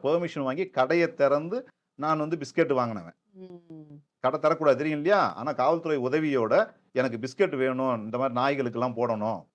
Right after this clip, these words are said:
Speaker 1: அப்போ வந்து யாருக்கும் சாப்பாடே கிடையாது, மனிதனுக்கே கிடையாது. இந்த ஃபாரஸ்ட் பக்கம், காட்டு பக்கம் வளர்ற நாய்களுக்கெல்லாம் எப்படி சோறு வரும்?
Speaker 2: ம்.
Speaker 1: அப்ப நான் அந்த மாதிரி பிஸ்கெட்டுகளை வாங்கி, அப்போ எழுபது, எண்பதாயிரம் ரூபாய் கிட்ட நான் பிஸ்கெட் மட்டுமே செலவு பண்ணியிருக்கிறேன்.
Speaker 2: ம்.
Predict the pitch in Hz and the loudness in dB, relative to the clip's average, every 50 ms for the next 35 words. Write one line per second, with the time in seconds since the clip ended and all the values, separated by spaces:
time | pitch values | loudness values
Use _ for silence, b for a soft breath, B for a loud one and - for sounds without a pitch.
0 | _ _ _ _ _ _ _ _ - 135 139 165 175 175 180 185 208 196 190 185 | _ _ _ _ _ _ _ _ -8 -4 0 0 2 2 4 6 8 8 8 8
1 | 180 170 165 170 160 170 185 - 196 170 175 180 185 196 196 190 185 160 143 123 | 6 4 4 4 4 4 4 4 2 2 4 4 6 6 6 6 6 6 6 4
2 | 107 95 85 80 - - 107 131 170 214 226 220 214 208 202 160 139 123 110 98 | 4 2 -4 -10 -10 -6 -4 -2 0 0 0 2 4 4 4 6 4 2 2 0
3 | 95 123 175 196 196 b b b _ - 165 170 175 170 151 123 - 151 170 185 | 0 -2 -4 -4 -6 b b b _ -4 0 0 0 0 0 0 4 4 6 6
4 | 180 180 - 180 127 165 156 160 170 175 156 160 156 165 156 165 151 156 143 151 | 4 2 0 0 0 0 0 0 -2 -2 0 2 0 0 0 -2 -4 -2 2 4
5 | 147 143 143 139 135 139 139 143 156 160 156 147 151 165 165 156 156 170 165 - | 6 6 6 6 4 4 2 2 2 0 -2 -4 -2 -2 -2 -2 -2 -2 -2 2
6 | 160 151 135 120 107 87 - - - 185 175 170 165 160 160 160 156 _ _ _ | 2 4 4 4 2 -2 -4 -8 -14 -16 -16 -14 -16 -18 -20 -20 -20 _ _ _
7 | _ - 131 151 - - 247 226 208 196 190 175 165 160 160 170 165 156 143 - | _ -8 -8 -6 -2 0 2 2 4 4 4 4 4 4 2 0 0 0 -4 -4
8 | - 180 165 160 147 143 139 131 131 135 135 151 180 156 147 - 208 185 156 156 | -2 -2 0 2 4 4 4 4 2 0 0 2 2 2 2 2 2 2 2 2
9 | 165 175 165 156 147 160 170 180 180 175 170 170 175 190 196 165 165 160 202 190 | 2 2 2 0 0 0 2 4 4 4 6 6 8 6 6 6 2 -2 0 0
10 | 180 165 156 139 127 131 - - 202 185 170 175 170 165 165 160 160 139 - 131 | 0 0 0 -2 -4 -6 -2 0 0 0 0 -2 -6 -6 -6 -6 -4 -2 -2 -2
11 | 123 120 101 101 92 87 82 80 151 - 185 185 180 175 180 180 165 156 | -2 -2 -4 -6 -10 -10 -12 -14 -18 -18 -16 -14 -14 -12 -12 -12 -12 -12